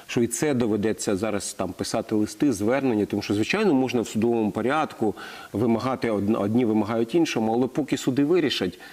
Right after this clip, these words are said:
можна і не дожити до цих рішень. А головне, е, щоб люди мирно могли домовитися. Думаю, що міністр, е, м, м, е, освіти і науки,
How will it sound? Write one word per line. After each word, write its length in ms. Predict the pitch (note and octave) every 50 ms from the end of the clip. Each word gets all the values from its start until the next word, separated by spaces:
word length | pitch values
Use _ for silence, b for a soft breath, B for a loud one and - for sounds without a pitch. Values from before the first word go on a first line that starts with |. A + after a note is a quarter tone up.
| B B B B
можна 360 | A2 A#2+ B2+ B2 C3 C3+ B2+ B2
і 200 | A#2+ A#2 A#2 A#2
не 120 | B2+ A#2
дожити 360 | A2 B2+ A2 G#2+ A2+ - F2+
до 140 | E2 E2 E2+
цих 260 | - - F2 - -
рішень. 340 | F#2 F#2 E2+ - - F#2+ G2
А 100 | G2 G#2 F#2+
головне, 520 | F#2 A2 A#2 B2 A#2+ C3+ D3 E3+ F#3 F#3+ F3+ B B B B B B B B
е, 180 | A#2+ A#2 A#2 - - -
щоб 280 | A#2 - A#2+ G#2+ A#2 B2
люди 240 | C#3 D3 B2 B2
мирно 500 | A#2 A2+ A2+ B2 C#3+ D3+ D3+ C3+ B2+ A#2
могли 320 | A2 G#2+ G2 G2+ A#2 A#2+ A2+
домовитися. 640 | G2+ A2+ G#2 G2 F2+ E2 D#2 D#2+ - - - - G#2+
Думаю, 280 | G#2 B2 C#3 C#3+ C3+ A#2+
що 160 | - - A#2+
міністр, 540 | A2+ A#2+ A#2+ B2+ C3+ B2+ - - - G2+ - B B B B B B B B
е, 40 | A2+
м, 800 | G#2+ G#2+ G#2+ G#2+ G#2 G#2 G2+ G2 G#2 G#2 - A2+ A2 G#2+ G#2 G2+ G2+
м, 420 | - - A2 A2 G#2+ G#2+ A2+ -
е, 380 | - A2+ A2 A2 G#2 G#2 - -
освіти 400 | A#2 A2 - - B2+ A#2 - B2
і 20 | A#2
науки, 540 | A2+ A#2 B2 C#3 E3 E3 E3 - A#2 G2+